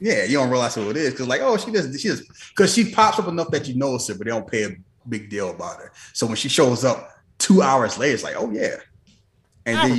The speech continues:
Speaker 2: remember
Speaker 1: realize
Speaker 2: you.
Speaker 1: the character she's playing,
Speaker 2: Mm-hmm.
Speaker 1: it's like, "Oh." So it makes sense. It's like, yes, the sequels matter. Even that one you didn't like.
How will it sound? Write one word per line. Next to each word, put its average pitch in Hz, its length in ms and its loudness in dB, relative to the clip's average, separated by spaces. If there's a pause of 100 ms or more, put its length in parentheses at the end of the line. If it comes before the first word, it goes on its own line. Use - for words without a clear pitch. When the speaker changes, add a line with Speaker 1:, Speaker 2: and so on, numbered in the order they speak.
Speaker 2:
remember 120 100 -2
Speaker 1:
realize 110 280 0
Speaker 2:
you. 95 60 -10
Speaker 1:
the - 80 -14
character 170 400 4
she's 120 220 -6
playing, 113 540 2
Speaker 2:
Mm-hmm. 113 260 -12
Speaker 1:
it's 131 180 2
like, 135 200 2 (120)
"Oh." 220 720 6 (160)
So 147 180 -2
it 151 80 0
makes 160 220 -2
sense. - 400 -4
It's 104 160 -10
like, 107 280 -2
yes, 107 240 -6
the - 60 -14
sequels 110 420 -8
matter. 95 380 -8 (420)
Even 104 180 -4
that 98 120 0
one 101 160 -6
you 101 80 -4
didn't 65 240 -8
like. 73 320 -14